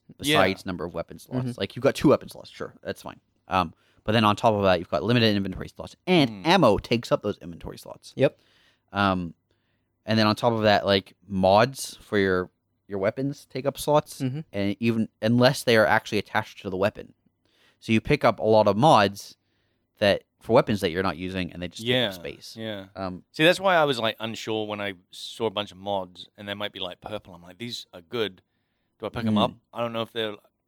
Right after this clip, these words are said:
Speaker 1: like, com-, like,
Speaker 2: Compatible.
Speaker 1: compatible,"
Speaker 2: It actually
Speaker 1: you know?
Speaker 2: says, there's a little thing that says, like, "Compatible with X weapons," or
Speaker 1: Okay.
Speaker 2: or whatever it is that you've got.
Speaker 1: Yeah.
Speaker 2: But, but yeah, that,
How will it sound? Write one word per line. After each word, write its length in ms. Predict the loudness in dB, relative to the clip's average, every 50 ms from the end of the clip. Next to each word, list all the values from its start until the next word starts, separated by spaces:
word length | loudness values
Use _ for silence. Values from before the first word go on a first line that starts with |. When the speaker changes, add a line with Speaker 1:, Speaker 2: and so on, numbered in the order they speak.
| _ _ _
Speaker 1:
like, 260 | -6 -4 -4 -4 -6 _ _
com-, 260 | -20 -20 -20 -20 _ _ _
like, 280 | -16 -16 -16 -16 -18 _ _ _ _ _ _ _ _ _
Speaker 2:
Compatible. 360 | -14 -6 0 0 0 0 0 -4
Speaker 1:
compatible," 420 | -14 -12 -6 -4 -2 -2 2 2
Speaker 2:
It 40 | 4
actually 260 | 4 4 4 2 0
Speaker 1:
you 40 | 0
know? 40 | 2
Speaker 2:
says, 260 | 2 4 4 4 2
there's 160 | 0 -2 -2 0
a 60 | 0
little 180 | 2 0 0
thing 120 | 0 -4 -8
that 60 | -8
says, 180 | -6 -6 -6 -6
like, 240 | -6 -10 -12 -14 _
"Compatible 460 | -8 0 2 2 2 2 0 -6 -6
with 160 | -8 -8 -10 -12 -20 -20 _ -8
X 260 | -8 -8 -8 -8 -12 -12
weapons," 380 | -12 -10 -12 -16 -18 -18 -20 _ -20 -20 -20 _
or 80 | -14 -14
Speaker 1:
Okay. 240 | -14 -12 -12 -14 -14 -14 -18 -20 -14
Speaker 2:
or 80 | -6 -4
whatever 240 | -4 -2 -2 -2 -4
it 80 | -4
is 80 | -4 -10
that 100 | -12 -14
you've 140 | -16 -18 -20
got. 140 | -20 -20 _ _ _ -4
Speaker 1:
Yeah. 120 | -4 -2 -2
Speaker 2:
But, 140 | -2 -6 _ _ _ _ _ _ _ _ -4
but 140 | -4 0
yeah, 160 | 2 4 4 4
that, 180 | 4 0 -2